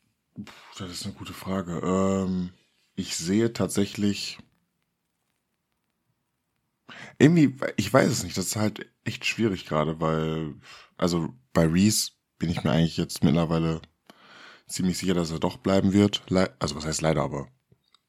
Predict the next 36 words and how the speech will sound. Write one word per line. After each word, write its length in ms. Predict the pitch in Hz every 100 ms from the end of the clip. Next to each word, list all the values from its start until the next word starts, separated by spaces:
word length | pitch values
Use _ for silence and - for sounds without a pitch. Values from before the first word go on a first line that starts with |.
| _ 85
ja, 220 | 76 71 - - - _ -
ich 140 | - -
sehe 120 | 82
da 60 | 78
jetzt 180 | 151
keinen 220 | - 85 -
Abnehmer 420 | - 87 92 92
für 140 | -
ihn, 280 | 92 92 95 _ - - - _ _ _ _ _ _
was 260 | 85 80 78
eigentlich 260 | 87 98
sehr 140 | 85 85
schade 440 | - 90 104 113
ist, 260 | 117 - - _ _ _
aber 200 | 78 80
gut, 280 | 78 87 -
äh, 240 | 80 78 76 - _ - _ _ -
müssen 200 | - -
wir 80 |
jetzt 120 | 80 -
halt 180 | 76
durch. 320 | 85 95 - - _ - - - _
Irgendwie 240 | 92 92
war 260 | 90 85 -
generell 500 | 80 85 80 85 117
nicht 180 | 131 127
so 160 | 123
wirklich 240 | 120 123 110
ein 100 | 98
Markt 280 | 98 120 -
für 160 | -
ihn 160 | 127 123
da, 200 | 123 123
ich 160 | 123
weiß 220 | 87 104
nicht, 120 | 113